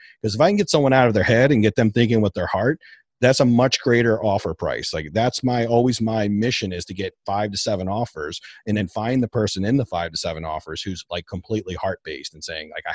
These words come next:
have to have this." "This is my home." That doesn't happen when you put, like, what I call, like, a C plus property that's just nice,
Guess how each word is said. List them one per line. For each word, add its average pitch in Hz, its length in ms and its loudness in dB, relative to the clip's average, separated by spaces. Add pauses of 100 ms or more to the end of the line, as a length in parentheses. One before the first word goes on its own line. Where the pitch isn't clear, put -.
have 90 140 -6
to 82 100 -12
have 78 280 -6
this." - 260 -16 (360)
"This 92 160 -6
is 90 100 -10
my 82 160 -8
home." 82 320 -10 (300)
That 139 100 -2
doesn't 208 280 -2
happen 117 320 -4
when 98 120 -4
you 92 80 -6
put, 95 260 -8
like, 87 220 -8
what 87 100 -8
I 87 80 -6
call, 98 200 -8
like, 87 120 -8
a 82 60 -10
C 98 240 -8
plus 87 240 -8
property 87 460 -6
that's 85 160 -10
just - 200 -8
nice, 101 400 -4